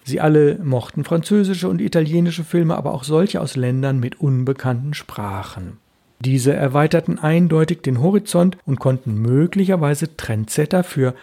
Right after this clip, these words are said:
zukünftige Filmkünstler werden.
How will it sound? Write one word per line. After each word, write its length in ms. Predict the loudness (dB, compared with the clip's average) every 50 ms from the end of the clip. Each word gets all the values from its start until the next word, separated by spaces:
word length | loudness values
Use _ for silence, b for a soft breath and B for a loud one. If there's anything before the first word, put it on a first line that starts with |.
| B B B _
zukünftige 720 | -8 -8 -8 -4 -2 -2 -2 -2 -4 -6 -2 0 0 0
Filmkünstler 1040 | 0 -2 -4 -2 -2 0 -2 -4 -4 -2 -2 -2 -2 -4 -4 -2 -2 -2 0 0 -2
werden. 560 | -2 -2 -2 -4 -6 -8 -10 -10 -12 -14 -16